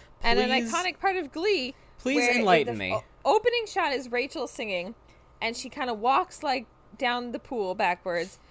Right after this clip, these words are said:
Speaker 1: and all the Glee kids, like, dive into the pool. They're wearing old-timey swimsuit outfits. The last person in line is Artie.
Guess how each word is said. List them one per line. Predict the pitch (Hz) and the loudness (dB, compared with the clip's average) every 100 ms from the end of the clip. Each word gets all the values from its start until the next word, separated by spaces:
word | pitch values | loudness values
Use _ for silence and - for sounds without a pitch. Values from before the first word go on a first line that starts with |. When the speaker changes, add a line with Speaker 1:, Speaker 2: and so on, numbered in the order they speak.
| - | -12
Speaker 1:
and | 214 214 | -4 2
all | 247 339 | 4 4
the | 330 | 0
Glee | 330 370 | 0 0
kids, | - 294 233 214 220 | 0 2 4 2 -2
like, | 208 220 | -2 2
dive | 214 233 247 | 4 4 4
into | 240 240 | -2 -6
the | 214 | -8
pool. | - 220 202 190 | -4 -2 0 2
They're | 196 | 2
wearing | 202 202 190 | 2 0 0
old-timey | 190 220 247 214 208 226 | -2 -4 -2 -4 -4 -6
swimsuit | 220 202 208 208 | -6 -8 -6 -4
outfits. | 185 170 190 175 - - - - - - - | -2 -2 -2 -4 -6 -18 -20 -20 -20 -20 -10
The | 254 | -2
last | 294 370 587 - | 2 4 2 2
person | 480 480 440 | 2 2 -2
in | 339 | -2
line | 269 254 240 220 - - - - - - - | 0 0 0 -2 -8 -18 -20 -20 -20 -20 -4
is | 220 214 | -4 0
Artie. | 208 202 160 127 | 4 4 4 -2